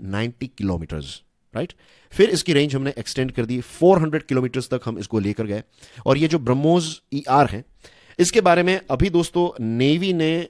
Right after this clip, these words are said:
जो हमारी इंडियन नेवी है, उसने कोई इतनी खास ins-, इन्फॉर्मेशन रिवील नहीं की है, लेकिन अलग-अलग रिपोर्ट्स ये कहते हैं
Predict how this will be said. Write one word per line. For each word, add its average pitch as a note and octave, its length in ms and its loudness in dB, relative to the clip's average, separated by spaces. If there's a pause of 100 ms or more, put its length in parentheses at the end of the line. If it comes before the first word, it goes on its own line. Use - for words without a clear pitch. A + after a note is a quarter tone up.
(540)
जो B2 120 -2
हमारी B2+ 160 0
इंडियन C3 220 2
नेवी B2+ 200 0
है, C3 100 -4
उसने B2+ 180 -6
कोई C#3 360 -2 (260)
इतनी F3+ 280 -2
खास C#3 320 -2
ins-, B2+ 360 -8
इन्फॉर्मेशन F#3 480 4 (320)
रिवील B2+ 300 2
नहीं A#2+ 180 -2
की A#2+ 160 -10
है, A2 120 -6
लेकिन G#2+ 440 0
अलग-अलग C#3+ 420 0
रिपोर्ट्स F#3 420 4
ये A2 80 0
कहते F2+ 260 -8
हैं B2+ 200 -2